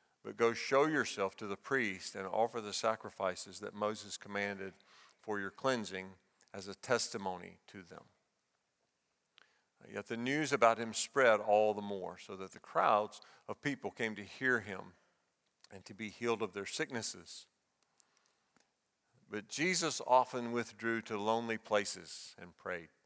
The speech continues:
One day Jesus was teaching, and Pharisees and teachers of the law were sitting there. They had come from every village of Galilee and from Judea and Jerusalem.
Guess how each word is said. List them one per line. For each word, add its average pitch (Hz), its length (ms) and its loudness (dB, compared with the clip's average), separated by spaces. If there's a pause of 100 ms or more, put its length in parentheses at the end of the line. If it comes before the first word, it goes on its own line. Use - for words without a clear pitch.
(1800)
One 147 160 4
day 147 160 8
Jesus 131 460 -2
was 107 160 -8
teaching, 147 480 -2
and 101 120 -6
Pharisees 120 520 0
and 101 100 -12
teachers 107 380 -10
of 101 80 -8
the 101 80 -2
law 110 220 6
were 107 100 0
sitting 143 380 -4
there. 98 240 -2 (380)
They 113 100 2
had 113 120 -2
come 151 220 6
from 127 200 -2
every 151 220 6
village 127 400 6
of 95 140 -8
Galilee 117 640 4 (260)
and 98 100 -8
from 98 200 -14
Judea 107 680 4 (340)
and 98 140 -8
Jerusalem. 101 600 -4